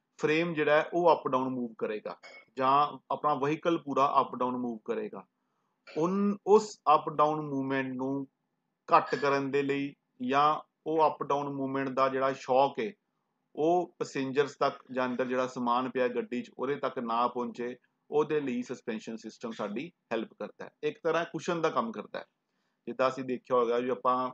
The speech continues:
ਆਪਣੀ ਕਾਰਾਂ ਦੇ ਵਿੱਚ ਸੀਟਾਂ ਦੇ ਉੱਤੇ cushion ਰੱਖੇ ਹੁੰਦੇ ਨੇ,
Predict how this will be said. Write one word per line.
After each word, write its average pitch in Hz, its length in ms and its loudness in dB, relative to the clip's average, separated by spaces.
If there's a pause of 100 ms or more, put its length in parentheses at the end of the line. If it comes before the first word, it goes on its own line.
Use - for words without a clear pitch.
(120)
ਆਪਣੀ 127 320 -8
ਕਾਰਾਂ 117 360 0
ਦੇ 120 120 -4
ਵਿੱਚ 117 380 -6
ਸੀਟਾਂ 123 380 0
ਦੇ 131 60 0
ਉੱਤੇ 131 160 -4
cushion 135 320 -4
ਰੱਖੇ 123 260 -4
ਹੁੰਦੇ 117 200 -6
ਨੇ, 117 180 -6